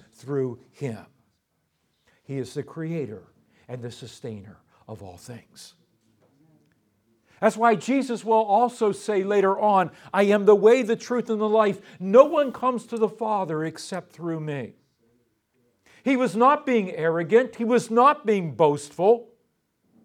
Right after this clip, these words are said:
He was not shutting everyone else out and raising himself up. He was stating an eternal truth. The Father does everything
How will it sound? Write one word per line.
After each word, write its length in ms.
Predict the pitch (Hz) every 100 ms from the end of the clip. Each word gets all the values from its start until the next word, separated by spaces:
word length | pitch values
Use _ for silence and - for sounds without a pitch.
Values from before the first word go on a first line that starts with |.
| _ _ _ _ _ -
He 80 | 262
was 180 | 262
not 240 | 196 285 -
shutting 400 | - 262 254 220
everyone 480 | 190 196 190 190 180
else 360 | 190 180 160 -
out 480 | 175 202 160 170 - _ _ _ _ _ _ _ _ _ _ _ _ _ _ _ -
and 180 | 160 160
raising 380 | 214 233 190 175
himself 540 | 165 139 170 143 -
up. 300 | 220 156 - _ _ _ _ _ _ _ _ _ _ _ _ _ _
He 100 | -
was 160 | 131 123
stating 460 | - 156 156 175
an 140 | 135 120
eternal 420 | 110 - 147 160
truth. 540 | - 113 95 _ _ _ _ _ _ _ _ _
The 100 | 127
Father 480 | - 156 143 156 139
does 300 | 127 117 - -
everything 760 | 151 104 107 - 101 98 87